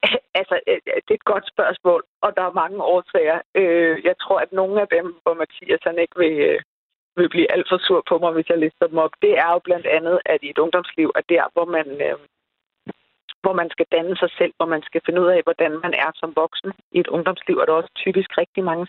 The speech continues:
skift. Øh, man, man går fra uddannelsesinstitution til uddannelsesinstitution, man flytter hjemmefra, man flytter typisk til en ny by, man flytter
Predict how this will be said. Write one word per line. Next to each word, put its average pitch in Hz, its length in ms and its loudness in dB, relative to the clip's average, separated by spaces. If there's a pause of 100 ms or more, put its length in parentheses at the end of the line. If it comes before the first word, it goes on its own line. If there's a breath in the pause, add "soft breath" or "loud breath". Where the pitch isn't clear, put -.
skift. - 300 -2 (1000 loud breath)
Øh, 160 460 2 (120)
man, 175 120 0 (100)
man 165 140 0
går 170 140 2
fra 190 80 0
uddannelsesinstitution 175 1080 -2
til - 120 -2
uddannelsesinstitution, 165 1040 -2
man 165 180 0
flytter 165 200 2
hjemmefra, 165 580 0
man 165 180 -8
flytter 160 200 0
typisk 185 440 -2
til 160 120 -2
en 160 80 -2
ny 175 140 0 (100)
by, 196 160 0 (120)
man 180 220 0 (120)
flytter 143 300 0